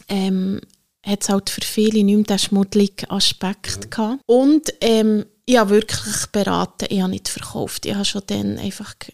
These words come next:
Speaker 1: gemerkt, ich bin nicht jemand, der jemandem etwas kann andrehen kann, auch wenn wir die Marketingstrategien hatten. Ich habe einfach gewusst, mache es einfach so, wie, wie ich denke, dass es richtig ist und schaue auch dort wieder,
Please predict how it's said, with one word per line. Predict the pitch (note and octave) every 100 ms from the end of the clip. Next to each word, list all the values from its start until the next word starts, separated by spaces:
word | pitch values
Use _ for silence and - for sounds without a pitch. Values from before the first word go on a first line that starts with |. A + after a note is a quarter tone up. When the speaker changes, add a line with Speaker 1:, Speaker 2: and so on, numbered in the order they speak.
| - -
Speaker 1:
gemerkt, | G#3 G3 - -
ich | -
bin | G3
nicht | G3+ G3+
jemand, | G3 -
der | G3+
jemandem | G3 G3+ - G3 - - G3
etwas | G3 G3 G3+ -
kann | - -
andrehen | G3 A3 - A3+ A3 A3+ A#3
kann, | -
auch | G3
wenn | G3+ G3
wir | F#3+
die | - G3
Marketingstrategien | F#3+ - - G#3 - G3+ - G#3+ G3 - G#3 _ _ _ - G#3 G#3
hatten. | G3 F#3+ -
Ich | G#3
habe | G#3 G#3+ G3+
einfach | G3 - -
gewusst, | G3+ G3 - - - - - - - - - - -
mache | C4+ C4+ -
es | A#3+
einfach | A#3 A#3 G#3+ -
so, | - A3+ A3
wie, | G#3 G3+ -
wie | G#3 G#3+
ich | B3 B3+ -
denke, | A3+ A3+ - A3
dass | A3 -
es | G#3+
richtig | G#3+ - - - -
ist | G#3+ - -
und | G3+
schaue | G3 F#3+ F#3 G3
auch | G#3
dort | G3 G#3 A3 -
wieder, | G#3+ G#3+